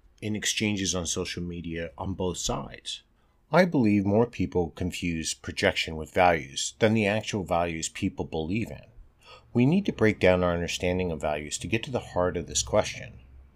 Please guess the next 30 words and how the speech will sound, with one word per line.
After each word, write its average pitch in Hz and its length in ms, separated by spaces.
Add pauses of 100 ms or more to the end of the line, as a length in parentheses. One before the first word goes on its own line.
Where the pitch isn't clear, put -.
(140)
So, 113 460 (280)
in 101 140
saying 113 360
that, 82 200
we 104 160
need 135 220
to 131 60
de-, 101 280 (300)
deconstruct 107 760
and 90 100
understand 82 560
our 76 140
values. 90 720 (600)
To 120 80
truly 170 340
understand 90 540
what 85 140
values 82 600
you 87 140
possess 73 760
and 82 220
live 104 200
by, - 340 (460)
you 123 120
must 160 340
deconstruct 156 640
them 113 180
to - 240
a 85 60
point - 600